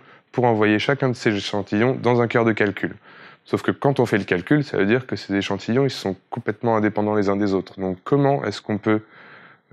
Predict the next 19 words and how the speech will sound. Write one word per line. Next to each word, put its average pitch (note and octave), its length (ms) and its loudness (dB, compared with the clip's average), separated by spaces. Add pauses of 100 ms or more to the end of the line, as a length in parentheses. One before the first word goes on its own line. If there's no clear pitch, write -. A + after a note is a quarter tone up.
(120)
calculer G#2+ 560 0 (280)
une D3+ 160 4
seule C3 280 0
série A2+ 320 2
statistique - 760 -4
ou G#2+ 60 0
une G2+ 120 0
seule A2 220 0
base G2 280 2
de F#2 80 -2
données, G2+ 320 2
sachant A#2 380 -2
qu'au G2 340 0
moment A2+ 300 2
où A#2+ 60 0
ça A2 140 -4
calcule, G#2 460 0
les G#2 160 2
échantillons A2 560 -2